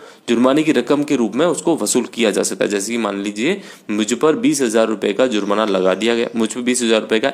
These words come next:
इंटरिम कंपनसेशन का मेरे खिलाफ आदेश किया गया, जो कि मैंने एक लाख रुपये का चेक दिया था।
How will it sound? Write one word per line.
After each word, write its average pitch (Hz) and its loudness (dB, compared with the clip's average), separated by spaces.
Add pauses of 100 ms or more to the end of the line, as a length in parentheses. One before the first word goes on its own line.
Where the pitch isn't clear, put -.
इंटरिम 143 0
कंपनसेशन 123 -2
का 175 -2 (320)
मेरे 113 4
खिलाफ 117 0
आदेश 107 0
किया 127 0
गया, 147 0 (220)
जो 110 2
कि 101 -4
मैंने 110 2
एक 104 -2
लाख 107 0
रुपये 113 0
का - -16 (380)
चेक 110 0
दिया 117 2
था। - -8